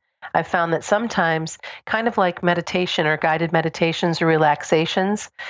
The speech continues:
sometimes I like to just get really comfortable and close my eyes and have the story shared with me. Uh, I don't know if you've, if you've done any audiobook, um, listening recently, Ananga, but I found that that's also very helpful.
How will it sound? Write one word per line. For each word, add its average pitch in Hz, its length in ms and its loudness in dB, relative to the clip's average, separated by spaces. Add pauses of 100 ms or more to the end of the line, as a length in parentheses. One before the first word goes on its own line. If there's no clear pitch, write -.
(240)
sometimes 202 520 0
I 180 60 4
like 170 220 2
to - 100 -14
just - 220 -2
get 180 180 -2
really 180 420 4
comfortable 160 640 2
and 147 120 0
close 160 360 0
my 151 220 2
eyes 165 500 2
and 147 100 0
have 156 280 -2
the 151 60 -12
story 160 540 2 (560)
shared 196 360 0
with 156 200 2
me. 131 260 -2 (540)
Uh, 156 220 2
I 170 80 4
don't 175 140 2
know 170 140 4
if 165 120 -4
you've, 165 260 2 (120)
if 165 180 0
you've 165 140 2
done 160 180 2
any 156 220 2
audiobook, 147 760 2
um, 139 460 2 (540)
listening 156 580 2
recently, 156 500 2
Ananga, 143 380 2
but 156 120 4
I 151 40 2
found 165 240 -2
that 160 100 -4
that's 170 200 2
also 196 280 2
very 139 240 0
helpful. 131 520 0